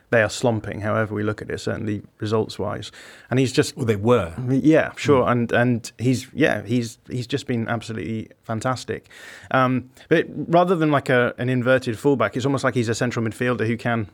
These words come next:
Speaker 1: and I had to look up the word for what the opposite of inverted is, evert.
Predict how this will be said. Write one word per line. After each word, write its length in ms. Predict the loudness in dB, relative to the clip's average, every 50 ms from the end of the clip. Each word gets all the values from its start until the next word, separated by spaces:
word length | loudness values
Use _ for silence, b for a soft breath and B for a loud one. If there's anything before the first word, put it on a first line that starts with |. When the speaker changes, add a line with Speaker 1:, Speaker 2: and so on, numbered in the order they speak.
| _ _ b b b b b 2
Speaker 1:
and 100 | 2 4
I 40 |
had 120 | 4 2 2
to 180 | 2 0 0 0
look 300 | 0 0 -2 -2 -2 -2
up 140 | -6 -6 -6
the 140 | -6 -4 0
word 400 | 2 2 2 2 0 -4 -8 -14
for 240 | _ -6 -6 -6 -6 -4
what 180 | -2 -2 -2 0
the 100 | 0 0
opposite 300 | 0 0 0 -2 0 0
of 80 | 0
inverted 480 | -2 0 0 2 0 0 0 -2 -4 -6
is, 180 | -6 -6 -6 -4
evert. 640 | -2 0 0 0 0 -2 -4 -4 -6 -8 -14 -20